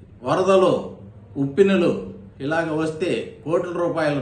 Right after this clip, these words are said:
డబ్బు దానం చేసి అతను చిరంజీవి గారు ఎన్నో విధాలుగా ఆదుకున్నాడు. మీరు ఎప్పుడైనా ఒక రూపాయి దానం చేశారా?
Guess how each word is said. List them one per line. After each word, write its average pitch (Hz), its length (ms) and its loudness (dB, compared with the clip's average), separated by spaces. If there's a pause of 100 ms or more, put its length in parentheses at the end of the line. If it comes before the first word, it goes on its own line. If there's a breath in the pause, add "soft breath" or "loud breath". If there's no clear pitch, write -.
డబ్బు 139 200 -2 (100)
దానం 151 340 0
చేసి 139 320 -2 (840)
అతను 135 280 -2 (1400)
చిరంజీవి 165 440 0
గారు 139 240 2 (200)
ఎన్నో 160 240 -2
విధాలుగా 151 520 2
ఆదుకున్నాడు. 120 540 0 (120)
మీరు 160 220 0
ఎప్పుడైనా 190 420 0
ఒక 139 160 -6
రూపాయి 165 320 0
దానం 143 300 2
చేశారా? 117 360 -4